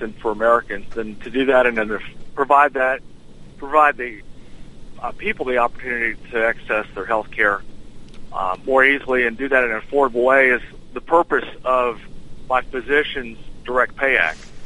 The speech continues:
I'm expanding it beyond actually primary care. But it does one thing. It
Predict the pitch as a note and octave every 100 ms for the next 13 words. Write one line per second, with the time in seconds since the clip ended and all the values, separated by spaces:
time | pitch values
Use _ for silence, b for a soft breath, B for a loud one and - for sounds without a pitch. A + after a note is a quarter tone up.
0 | B B - - C#3+ C#3 - - C3+ C3+
1 | B2 B2+ B2+ C3 B2+ G#2+ G#2+ - G2 A#2+
2 | A2+ A2+ A#2+ A2 - B1 - B B B
3 | B - D#3 D3 E3+ D#3+ F3 F3 - D#3+
4 | A2 - - - - - - D3+